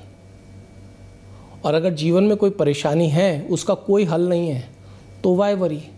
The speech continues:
अपने काम को करते चलो, अपनी ईमानदारी से करते चलो, अपनी मेहनत से करते चलो। होना होगा तो हो जाएगा,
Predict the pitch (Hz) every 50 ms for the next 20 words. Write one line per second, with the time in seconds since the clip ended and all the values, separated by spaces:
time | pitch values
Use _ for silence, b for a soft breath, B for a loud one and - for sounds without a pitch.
0 | - - - B B B B B B B B B 131 131 175 196 196 196 - 160
1 | 160 180 214 202 - 202 185 - 190 170 170 - 175 165 - 170 165 175 185 196
2 | - - 147 135 147 165 156 151 151 151 151 165 170 175 180 185 196 185 - 185
3 | 175 - - 151 147 - 170 156 147 165 156 156 160 165 180 - 139 139 151 151
4 | 147 143 135 135 151 180 196 - - - 190 180 160 147 147 - 156 143 - 147
5 | 143 151 156 156 151 B B B B B B B - 139 160 185 202 196 190 175
6 | 175 175 170 185 175 160 135 131 - - - - 143 127 127 156 180 190 185 185
7 | 175 170 170 156 165 143 123